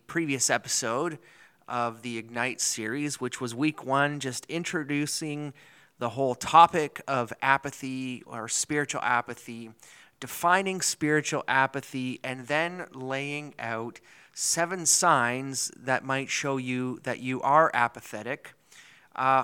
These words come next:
five reasons that there is apathy in the world,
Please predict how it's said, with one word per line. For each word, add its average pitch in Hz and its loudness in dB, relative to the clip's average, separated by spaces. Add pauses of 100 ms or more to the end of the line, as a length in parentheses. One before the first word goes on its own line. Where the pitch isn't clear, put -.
five 156 6
reasons 135 -2 (100)
that 135 4
there 131 4
is 151 0
apathy 117 -2
in 113 -14
the 110 -12
world, 107 -4